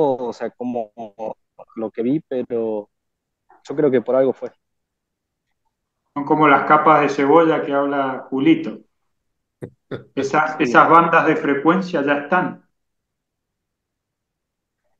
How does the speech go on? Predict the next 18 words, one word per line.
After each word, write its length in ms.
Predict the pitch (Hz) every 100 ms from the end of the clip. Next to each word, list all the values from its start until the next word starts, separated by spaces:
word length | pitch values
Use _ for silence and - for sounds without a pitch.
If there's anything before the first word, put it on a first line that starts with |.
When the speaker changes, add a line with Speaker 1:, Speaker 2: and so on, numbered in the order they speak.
| _ _ _ _ _
Speaker 2:
Si 80 | 113
uno 300 | 123 151 147
eleva 320 | 139 147 156
la 120 | 151 139
frecuencia, 1040 | 135 131 156 175 - 170 151 147 - - _ _ _ _ _ _ _
se 140 | 113 117
ancla 580 | 147 156 151 139 127
a 80 | 131
esos, 480 | 143 - 143 123 - _
a 100 | -
esos 340 | 131 143 147 -
códigos 720 | 175 170 165 175 175 - - _ _ _ _ _
y 80 | 113
empieza 500 | 110 110 135 139 151
a 20 |
vivir 600 | 123 117 131 143 147 - _ _ _ _ _ _ _ _ _ _
esa 240 | 117 104 135
realidad. 640 | 127 107 110 160 - -